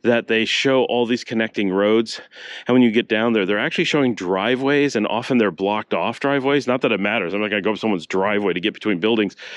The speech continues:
but they'll show gated, blocked driveways as roads. And it's just like, "Yeah, just drive through here. Walk through here." And you think, "Well, I'm on foot." It's like, "Oh, there's our Rottweiler. He's so cute.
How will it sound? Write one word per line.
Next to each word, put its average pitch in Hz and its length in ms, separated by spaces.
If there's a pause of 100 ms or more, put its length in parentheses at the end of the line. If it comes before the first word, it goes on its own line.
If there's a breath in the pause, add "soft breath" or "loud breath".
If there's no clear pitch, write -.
(280 loud breath)
but 98 340 (1160 loud breath)
they'll 135 220
show 127 560 (480 loud breath)
gated, 127 560 (640 loud breath)
blocked 123 720 (180 loud breath)
driveways 110 680
as 123 200
roads. 123 500 (480 loud breath)
And 147 80
it's 151 120
just - 160
like, 165 160
"Yeah, 277 200
just 254 160
drive 247 180
through 240 140
here. 247 260 (640 loud breath)
Walk 220 240
through 240 160
here." 226 340 (440 loud breath)
And 147 80
you 151 80
think, 160 160
"Well, 143 80
I'm 151 80
on 156 160
foot." - 320
It's - 100
like, 120 160
"Oh, 294 100
there's 311 200
our 262 120
Rottweiler. 226 480
He's 277 160
so 339 120
cute. 359 280